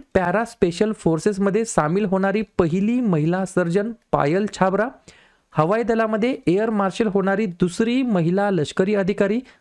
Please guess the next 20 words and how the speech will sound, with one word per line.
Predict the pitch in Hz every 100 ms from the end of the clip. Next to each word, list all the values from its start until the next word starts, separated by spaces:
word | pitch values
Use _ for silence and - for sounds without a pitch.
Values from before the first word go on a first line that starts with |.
| -
साधना | - 165 160 185 214 233 -
सक्सेना | - - - 190 202 220 -
नायर, | 135 160 196 285 - - _ _ -
साडे | - 175 233
एकवीस | - 214 220 240
हजार | 226 233
फूट | - 226 -
उंचीवरून | 170 185 220 220 233 233
हेलिकॉप्टरमधून | 165 196 202 202 208 220 208 214 240 -
उडी | 170
मारणारी | 233 185 151 135 160 233 - _ - 131
जगातील | 180 208 202 254
पहिली | 262 196 175 220 233
महिला | 220 214 226 247 -
शीतल | - 135 196 202
महाजन, | 190 185 220 269 _ - _ _ -
भारतातील | 131 156 175 220 233 240 233
पहिली | 202 185 202 254
महिला | 254 196 185 214
विमानतळ | 196 165 180 185 214